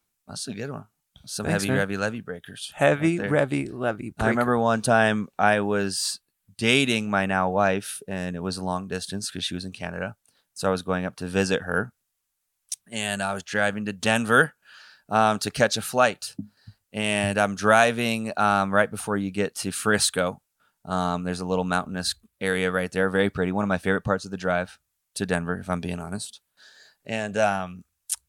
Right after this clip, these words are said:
Speaker 1: anyways, God says, "Hey, I want you to pull over here, um, a-, at Officers Gulch." If everybody,
Speaker 2: Mm-hmm.
Speaker 1: uh, if you're listening to this from another state or another country, 'cause I know some Canadians are listening to this,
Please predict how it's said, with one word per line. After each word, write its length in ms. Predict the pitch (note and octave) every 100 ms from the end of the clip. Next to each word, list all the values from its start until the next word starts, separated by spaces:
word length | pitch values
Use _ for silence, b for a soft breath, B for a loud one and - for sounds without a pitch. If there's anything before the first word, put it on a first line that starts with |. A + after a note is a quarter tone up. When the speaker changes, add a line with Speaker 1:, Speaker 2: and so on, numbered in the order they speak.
| _ _ _ _ _ _ _ _ _ _ A2+
Speaker 1:
anyways, 640 | B2+ B2+ G2+ G2+ G#2 - - G#2
God 280 | - G#2+ G#2+
says, 260 | - G#2+ G#2
"Hey, 160 | A#2+
I 40 | G#2+
want 220 | G#2+ -
you 40 |
to 60 | G2+
pull 180 | - G2+
over 140 | G2 G2
here, 240 | F#2+ F2+ _ _ _ _ _
um, 560 | G2 F#2+ F2+ F2 E2+ E2+ _ -
a-, 240 | F#2+ F2+
at 120 | G2 -
Officers 500 | G#2 G#2 G2+ G2 F2
Gulch." 460 | E2 F2+ - - -
If 100 | -
everybody, 360 | F#2 F#2 F2+
Speaker 2:
Mm-hmm. 420 | F2+ E3 - - F#2+
Speaker 1:
uh, 200 | F#2 F#2
if 120 | -
you're 100 | G#2
listening 340 | A#2+ A2 A2+
to 80 | G#2+
this 140 | G#2+ G#2
from 180 | G#2
another 240 | G2 F#2+ F#2+
state 340 | - F#2+ F#2 _ _ _
or 180 | E2 E2+
another 220 | F2+ G2
country, 380 | - A#2 - E2+
'cause 160 | - F2
I 40 |
know 220 | F2 F2 F2+
some 180 | - F2
Canadians 500 | F2 G2 F#2+ F2 F2+
are 80 | F#2+
listening 360 | F#2+ F2+ F#2+
to 60 | F#2
this, 260 | F#2+ -